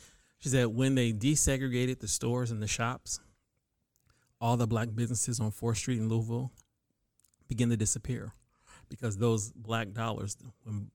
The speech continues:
black people could only shop in black stores, they shopped in black stores and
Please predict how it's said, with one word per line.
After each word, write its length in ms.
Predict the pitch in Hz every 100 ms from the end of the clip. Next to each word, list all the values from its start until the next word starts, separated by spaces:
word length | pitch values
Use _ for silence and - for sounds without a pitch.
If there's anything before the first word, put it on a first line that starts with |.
| -
black 220 | 120 123
people 180 | 139 117
could 140 | 127 -
only 260 | 123 117
shop 320 | 101 131 143 104
in 180 | 101 110 _ -
black 220 | 110 101
stores, 460 | - 104 101 - - _ _ _ _ _ _ _ -
they 80 | 113
shopped 280 | - - -
in 60 |
black 200 | 92 98
stores 380 | - 98 - - - _
and 260 | 110 98